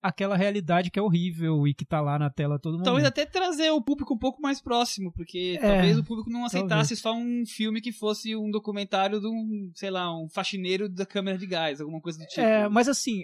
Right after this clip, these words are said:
Speaker 1: eu vejo muito artifício nessa história, assim, muito, ele vai ter que agora encontrar um rabino. Como ele vai fazer nesse curto est-, espaço de tempo? Aí você nota aquele personagem tendo que falar com outro ali pra tentar encontrar um rabino, e você é rabino? Quem é você? E sai pro outro lado.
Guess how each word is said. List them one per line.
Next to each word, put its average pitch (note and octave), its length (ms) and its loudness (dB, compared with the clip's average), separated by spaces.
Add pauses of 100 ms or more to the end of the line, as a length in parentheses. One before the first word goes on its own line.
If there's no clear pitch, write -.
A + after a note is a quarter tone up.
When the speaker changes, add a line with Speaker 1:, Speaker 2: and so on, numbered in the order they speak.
(140)
Speaker 1:
eu A3 180 2
vejo A3+ 240 2
muito B3+ 220 2
artifício A3+ 520 -2
nessa E3 220 -2
história, C#3+ 440 -2
assim, D3 260 -4
muito, G#3 440 -2 (280)
ele G3 160 4
vai F#3+ 160 6
ter G3 120 6
que G#3 120 -2
agora F#3 320 2
encontrar G#3 360 -2
um A3 60 2
rabino. D#3 480 0
Como A#3+ 180 -2
ele C4+ 120 -4
vai C4 100 -2
fazer D#3+ 480 -4 (180)
nesse F3+ 240 -2
curto G3+ 260 -4
est-, - 180 -6
espaço F3+ 320 -4
de F3+ 100 -6
tempo? C#3+ 400 -4
Aí G3 300 2
você A#3+ 260 -4
nota G#3+ 200 -4
aquele G#3+ 120 -6
personagem G3+ 420 -4
tendo A#3 240 0
que - 80 -16
falar G#3 280 4
com G#3 160 -4
outro G#3 340 4
ali G#3 300 0
pra G#3 180 -2
tentar G3+ 240 -2
encontrar G3+ 300 -6
um F#3+ 40 -2
rabino, F3+ 400 -2
e G3+ 40 -4
você A#3 240 -4
é - 20 2
rabino? F#3+ 460 -4
Quem B3 140 -2
é B3+ 40 -4
você? A3 420 -4
E E3 140 -6
sai A#3+ 260 0
pro G#3+ 140 -6
outro G#3 140 -4
lado. A#3 180 4